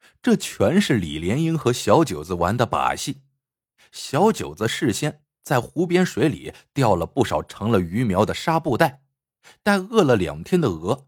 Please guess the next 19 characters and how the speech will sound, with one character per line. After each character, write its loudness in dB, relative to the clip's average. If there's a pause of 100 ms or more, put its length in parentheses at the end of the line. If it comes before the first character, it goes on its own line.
(120)
一 0
放 -2
开， -6 (340)
当 2
然 0
要 -2
争 0
先 -2
恐 -12
后 0
来 2
抢 -10
食。 -10 (640)
可 -4
隔 2
着 0
纱 -2
布 -4
袋， -4